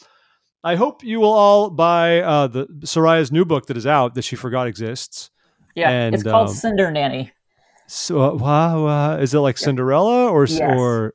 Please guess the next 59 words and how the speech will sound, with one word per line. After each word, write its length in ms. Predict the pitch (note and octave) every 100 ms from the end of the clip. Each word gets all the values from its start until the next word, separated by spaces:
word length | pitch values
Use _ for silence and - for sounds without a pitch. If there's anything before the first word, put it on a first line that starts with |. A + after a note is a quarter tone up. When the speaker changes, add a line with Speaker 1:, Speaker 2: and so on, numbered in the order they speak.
| _
Speaker 2:
It 40 | B2
Speaker 1:
okay, 120 | A#2+
Speaker 2:
has 160 | E3 E3
a 100 | D#3
Speaker 1:
where 80 | A2
she's 220 | - G#2 C#3
Speaker 2:
Cinderella 320 | E3+ D3+ C3+ C3+
theme, 120 | C3
but 100 | C3
yeah, 140 | D3
she's 160 | D3 F3
a 60 |
nanny 300 | E3 D3+ D3
and 80 | C#3+
it's 80 | C#3
got 100 | C#3+
a 40 | C#3
Cinderella 320 | C#3+ C3+ C3+
theme, 160 | C3+
so 120 | C3+ C3+
it's 100 | -
called 220 | B2+ C3
Cinder 300 | - B2 B2
Nanny. 380 | B2 B2 B2+ - _ -
I'm 180 | D#3 D#3+
up 140 | D3+ -
for, 260 | D3 C#3 _
I 80 | D3+
like 220 | D3 C#3
titles 380 | - C3+ C3 B2
that 100 | C3
just 280 | B2 - _
tell 180 | C#3+ C3
you 120 | C3
what 140 | B2
the 80 | B2
book 200 | B2 B2
is. 240 | A#2 A2 -
<laughs> 40 | - - C4+ _ - C4 _ - - - - -
Speaker 1:
I 140 | D#3
mean, 180 | E3 E3+
yeah, 120 | C#3+
there's 120 | A#2
no 60 | C3
Speaker 2:
That'd 120 | C#3+
Speaker 1:
need 20 |
Speaker 2:
be 0 |
Speaker 1:
to 40 | B2+
Speaker 2:
very 80 | B2+
Speaker 1:
be 20 |
Speaker 2:
clever, 220 | C3+ A#2
Speaker 1:
crypt-, 140 | A#2+ C3+
Speaker 2:
so. 140 | C3+
Speaker 1:
you 40 | B2
don't 140 | A#3+
need 60 | A3+
to 60 | E3
be 80 | C#3+
cryptic. 500 | D3 C#3+ A#2 G#2